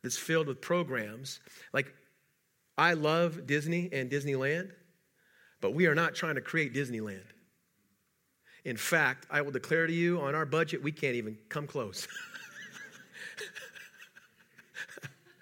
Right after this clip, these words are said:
I mean, I get one of you to, you know, dress up in a bear suit or something like that and walk around and, and, and, <laughs> and if it serves the purpose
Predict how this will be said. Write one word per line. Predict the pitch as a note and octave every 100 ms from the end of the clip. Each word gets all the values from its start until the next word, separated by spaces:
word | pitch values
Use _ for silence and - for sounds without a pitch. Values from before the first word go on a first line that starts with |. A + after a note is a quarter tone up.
| - - -
I | C#3
mean, | D#3
I | G3
get | D#3+ D3+
one | D#3 E3
of | D#3+
you | D#3+
to, | C#3 B2 - - - -
you | C3+
know, | C3+
dress | C3 D#3+ D#3 D#3+
up | D#3
in | D3+
a | A2
bear | F#2 D#3+ G3
suit | - B2+
or | A#2
something | - B2+ B2+
like | A#2+
that | C#3 C3+
and | B2+
walk | C#3 C#3
around | C3+ C#3+ D3+
and, | C#3 C3
and, | B2+ C#3+
and, | D3+ D3+ D3+ - - - - - - - - - - - _ - - -
<laughs> | - - - - -
and | E3+
if | D#3
it | F#3+
serves | - G#3 G3+ D3+
the |
purpose | - G#3+ G#3 A3 G3+